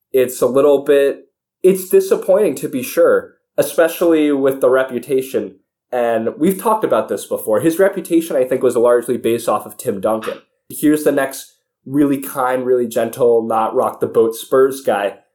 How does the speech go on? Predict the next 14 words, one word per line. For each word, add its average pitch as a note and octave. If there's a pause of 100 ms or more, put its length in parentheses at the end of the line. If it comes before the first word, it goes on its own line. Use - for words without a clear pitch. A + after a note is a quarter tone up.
(160)
who C#3
doesn't C3
say C3
much, B2
just -
goes C3
out B2
there A#2+
and A2+
mechanically A2+
does A2
his A2+
own G#2+
business B2+